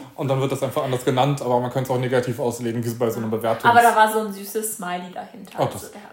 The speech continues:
Speaker 1: dann war's bestimmt positiv
Speaker 2: war
Speaker 1: gemeint.
Speaker 2: bestimmt, ja, klar.
Speaker 1: Bin ich mir ganz sicher. <laughs>
Speaker 2: Das habe ich übrigens auch behalten und habe das dann irgendwie immer irgendwo beigelegt.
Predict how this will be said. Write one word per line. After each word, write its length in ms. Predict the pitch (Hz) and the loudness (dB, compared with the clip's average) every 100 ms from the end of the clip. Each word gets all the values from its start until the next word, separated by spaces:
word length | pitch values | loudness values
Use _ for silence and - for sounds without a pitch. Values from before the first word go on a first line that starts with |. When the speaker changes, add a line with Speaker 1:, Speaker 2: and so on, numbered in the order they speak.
| - | -2
Speaker 1:
dann 160 | 139 | 0
war's 160 | 135 - | 0 -4
bestimmt 360 | 110 - 104 101 | -8 -10 -10 -10
positiv 360 | 92 92 101 | -12 -12 -8
Speaker 2:
war 140 | 131 185 | -4 -4
Speaker 1:
gemeint. 240 | - 110 | -4 -6
Speaker 2:
bestimmt, 260 | - 185 - | -8 -12 -12
ja, 160 | - - - | -12 -12 -14
klar. 140 | - - | -16 -12
Speaker 1:
Bin 100 | 120 | -10
ich 80 | 104 | -6
mir 100 | 117 | -4
ganz 240 | 113 113 | -2 -4
sicher. 260 | 120 - 143 - | -6 -6 -6 -2
<laughs> 40 | - 190 - - 202 - - - - | 2 2 0 -2 -2 -4 -10 -16 -8
Speaker 2:
Das 140 | 226 | -2
habe 160 | 240 233 | 4 4
ich 80 | - | 2
übrigens 300 | 214 240 240 | -6 -8 -6
auch 160 | 160 165 | -4 -4
behalten 420 | 190 190 180 180 | -4 -2 -4 -4
und 120 | 190 196 | -10 -8
habe 140 | 185 | -8
das 160 | 190 196 | -8 -4
dann 240 | 190 180 185 | -4 -4 -6
irgendwie 420 | 190 185 190 190 | -12 -14 -14 -10
immer 360 | 180 185 180 180 | -8 -6 -6 -6
irgendwo 240 | 180 180 | -8 -10
beigelegt. 680 | - 175 185 185 180 175 - | -8 -8 -6 -8 -6 -6 -8